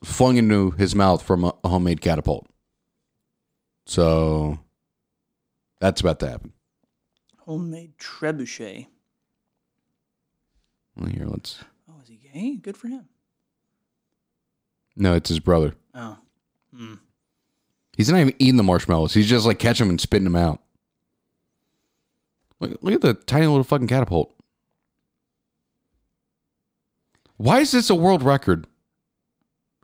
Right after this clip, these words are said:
Speaker 2: Oh, anything can be a world record. We could get a world record.
Speaker 1: But someone did this before.
Speaker 2: You can establish world records, too. <clears throat>
Speaker 1: Yeah, so, I mean, it, it
Speaker 2: Well, I guess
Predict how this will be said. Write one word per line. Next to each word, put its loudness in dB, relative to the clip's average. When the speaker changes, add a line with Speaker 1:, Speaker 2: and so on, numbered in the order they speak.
Speaker 2:
Oh, -8
anything 0
can -6
be -8
a -16
world -20
record. -20
We 0
could -6
get -14
a -14
world -16
record. -20
Speaker 1:
But 2
someone 2
did 2
this 2
before. 2
Speaker 2:
You -4
can 0
establish -2
world -4
records, -2
too. -8
<clears throat> -20
Speaker 1:
Yeah, 4
so, 2
I 4
mean, 4
it, 0
it -2
Speaker 2:
Well, 6
I 4
guess 0